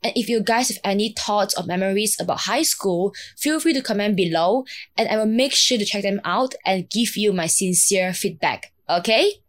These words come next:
So today's song recommendation is Give You My Heart,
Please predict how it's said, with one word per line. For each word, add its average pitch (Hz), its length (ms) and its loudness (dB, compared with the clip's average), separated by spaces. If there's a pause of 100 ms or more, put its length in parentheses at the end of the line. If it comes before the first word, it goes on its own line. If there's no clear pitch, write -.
(580)
So 294 180 2
today's 302 520 2
song 240 280 2
recommendation 196 960 2
is 190 160 -2
Give 208 480 -4
You 185 340 -2
My 165 260 -2
Heart, - 600 -6